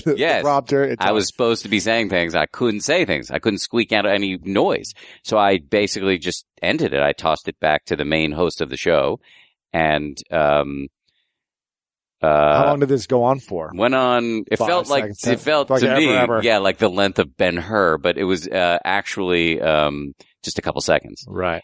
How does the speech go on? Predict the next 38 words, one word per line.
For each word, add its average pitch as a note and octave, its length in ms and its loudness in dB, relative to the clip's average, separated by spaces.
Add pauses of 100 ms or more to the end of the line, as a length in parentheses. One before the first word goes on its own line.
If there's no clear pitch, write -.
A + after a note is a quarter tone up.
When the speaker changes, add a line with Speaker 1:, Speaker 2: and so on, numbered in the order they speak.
(100)
Speaker 2:
And F#2 400 -2
if F#2+ 140 -2
you B2 80 0
watch F3 380 -2
it, G2 200 2
and F#2+ 100 -2
it's - 100 -6
actually F#2+ 260 0
a D#2+ 60 0
lot E2 120 2
of D#2 60 -4
people D2+ 260 -6
watch D#2 240 0
it D2+ 60 -2
on C#2 140 -2
YouTube, D#2 420 -2
um, D2+ 360 2 (520)
if F#2+ 100 -4
you G2 80 0
watch C#3 320 0
it, G#2 220 2 (560)
I A2 100 2
get B2+ 140 0
one C3+ 220 2
of A2 100 0
two A2+ 140 0
reactions. F#2 480 0 (480)
If G#3 280 0
you've D#3+ 200 0
ever C3+ 240 2
had F#2+ 300 2 (120)
any B2 380 0
taste G#2 400 -2
of F#2 80 -4
panic F#2 320 -2
in F#2+ 100 -6
your F#2+ 120 0
life, G2+ 200 0